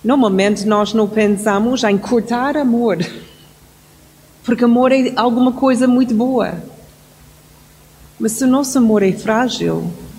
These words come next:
o que Deus tem de cortar para crescer e dar melhor fruto? Se calhar ele tem de cortar algumas amizades que são para nós muito confortáveis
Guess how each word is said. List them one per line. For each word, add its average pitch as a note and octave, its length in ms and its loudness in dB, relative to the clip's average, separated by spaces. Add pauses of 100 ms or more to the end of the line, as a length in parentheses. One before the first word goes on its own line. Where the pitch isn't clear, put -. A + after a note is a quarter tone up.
(380)
o - 40 -20
que C4+ 80 -2
Deus B3+ 280 0
tem B3 160 0
de A3+ 100 2
cortar G3+ 540 -4
para F#3+ 440 -2 (220)
crescer G3+ 500 0
e F#3 80 2
dar F#3 380 0 (400)
melhor F#3+ 320 2
fruto? - 600 -4 (2500)
Se - 120 -10
calhar G#3 240 0
ele G#3+ 140 2
tem G#3+ 180 0
de G#3 80 2
cortar G#3+ 400 -2
algumas G#3 760 0
amizades G#3 760 0
que - 180 -8
são A3 240 0
para A3 180 -2
nós A3 280 0
muito B3 260 0
confortáveis F#3 1000 -6